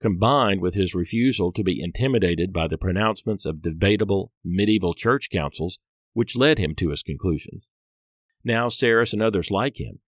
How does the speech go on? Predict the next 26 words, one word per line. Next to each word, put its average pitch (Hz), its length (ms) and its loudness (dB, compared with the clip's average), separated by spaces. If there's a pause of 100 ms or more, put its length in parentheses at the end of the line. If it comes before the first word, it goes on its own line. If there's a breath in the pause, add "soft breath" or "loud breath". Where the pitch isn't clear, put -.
(300)
can 95 140 -2
feel 95 220 2
vindicated 92 680 0
in 101 120 -2
that 95 160 -2
Zondervan, 101 680 0
a 92 80 -8
major 123 500 0
evangelical 110 680 2
publishing 101 460 -2
house, 78 380 -6 (400)
has 110 120 -2
published 143 440 2
a 147 40 0
book 80 300 0 (320)
which 110 220 -4
declares 101 480 0
his 156 240 2
point 95 240 -2
of 78 80 -4
view 67 260 -8 (440)
to 87 100 -6
be 90 340 0
an 80 180 -10
orthodox 120 720 0
option 76 520 -8